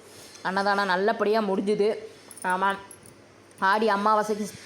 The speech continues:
சிறப்பா போட்டவங்களுக்கு நன்றி. அப்புறம் பார்த்தீங்கன்னா, இது எந்த ஊர்னு சொல்லிடுறேன் நம்ம.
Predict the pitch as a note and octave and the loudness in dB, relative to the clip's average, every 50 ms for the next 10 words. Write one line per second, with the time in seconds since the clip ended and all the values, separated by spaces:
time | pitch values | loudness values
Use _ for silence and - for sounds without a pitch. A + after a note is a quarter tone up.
0 | - - - - - A#3 A#3 B3 B3 C4 B3+ B3 A#3 G#3+ G3+ G#3+ G#3 G#3+ G#3+ G#3+ | -16 -12 -12 -2 0 2 2 2 2 2 2 2 2 2 2 2 2 2 2 2
1 | G#3+ G#3+ G#3 F#3+ F#3+ G#3 G#3+ G3+ G#3 A3+ - G#2+ - - - - - - - - | 0 0 -2 -2 -2 0 0 2 0 0 0 -4 -10 -18 -20 -20 -20 -20 -20 -16
2 | - - G3 F#3+ A3 G#3+ A3 G#3+ A3+ A3+ A#3 B3+ C4 B3 A3 G#3+ A#3+ B3+ C#4 B3 | -6 -4 -2 0 2 2 2 0 0 0 0 0 2 2 2 2 2 2 2 4
3 | A#3 A#3+ C4+ C#4+ C#4 C4+ A#3+ B3 G3+ F3+ F3+ F#3 F#3 F3 E3+ E3 F3 G#3 | 4 2 2 2 2 2 2 2 0 0 0 0 -2 -2 -2 -2 0 0